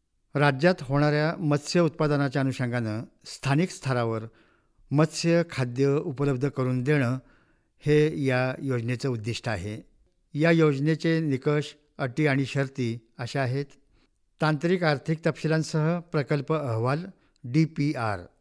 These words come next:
यानंतर जागेचा सात बारा नकाशा, नोंदणीकृत भाडपट्टी करार कमीत कमी दहा वर्षे असावा, मत्स्य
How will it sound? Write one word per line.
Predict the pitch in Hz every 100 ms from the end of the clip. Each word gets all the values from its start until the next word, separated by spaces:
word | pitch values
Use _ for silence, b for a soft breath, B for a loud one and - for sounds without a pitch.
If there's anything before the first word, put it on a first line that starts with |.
| _ _ _ _ -
यानंतर | 160 170 160 175 - - 156
जागेचा | 151 143 156 156 165 160
सात | 160 139
बारा | 135 135
नकाशा, | 127 123 131 - 147 160 - _ _ _ _ _
नोंदणीकृत | 143 147 147 160 170 165 165 160 - _
भाडपट्टी | 123 139 139 165 151 - 123
करार | 101 - 135 135 131 147 -
कमीत | 135 139
कमी | 139 131 131 -
दहा | 127 123 131
वर्षे | 120 104 120
असावा, | 107 113 110 135 160 _ _ _ _ _ _ _ _
मत्स्य | 143 160 160 170 175